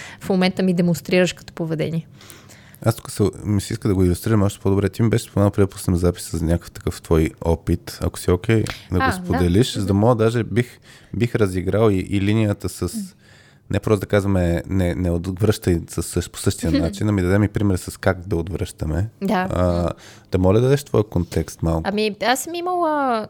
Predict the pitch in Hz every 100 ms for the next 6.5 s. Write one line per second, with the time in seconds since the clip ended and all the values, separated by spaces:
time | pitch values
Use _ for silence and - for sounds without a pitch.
0 | - - 226 - - - - _ - -
1 | _ _ - 240 240 - 220 208 208 202
2 | - 196 - _ - - 190 - 196 202
3 | - 185 208 208 190 190 214 185 185 170
4 | 190 175 175 208 - 208 196 185 175 185
5 | 185 185 185 180 - - - - 165 165
6 | 170 - 240 277 -